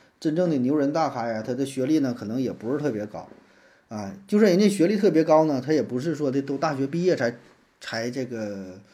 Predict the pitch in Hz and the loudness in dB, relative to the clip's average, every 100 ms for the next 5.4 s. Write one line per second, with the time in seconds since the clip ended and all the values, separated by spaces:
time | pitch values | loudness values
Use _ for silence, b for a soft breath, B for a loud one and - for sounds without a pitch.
0 | b - 175 143 139 156 120 123 160 120 | b 2 2 2 0 -2 -2 0 -2 -2
1 | 82 127 117 160 202 208 180 160 151 147 | -8 -8 -4 -2 0 2 0 0 -2 -2
2 | 175 156 139 143 151 143 135 123 107 107 | -4 -2 -2 0 2 2 2 -4 -4 -6
3 | 110 135 139 127 131 139 B B B _ | -4 -6 -4 -4 -4 -8 B B B _
4 | _ _ - _ _ 220 160 131 127 123 | _ _ -20 _ _ 0 2 2 0 -2
5 | 127 123 117 107 | -2 0 -2 -6